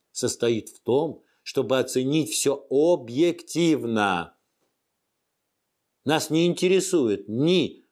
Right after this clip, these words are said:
охранительные мифы, ни умолительные мифы,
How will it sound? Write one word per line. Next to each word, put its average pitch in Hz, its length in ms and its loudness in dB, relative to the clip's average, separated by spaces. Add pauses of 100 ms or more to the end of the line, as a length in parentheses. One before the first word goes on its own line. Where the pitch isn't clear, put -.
(180)
охранительные 160 960 0
мифы, 110 500 -2 (140)
ни 147 240 2
умолительные 175 920 2
мифы, 90 540 -4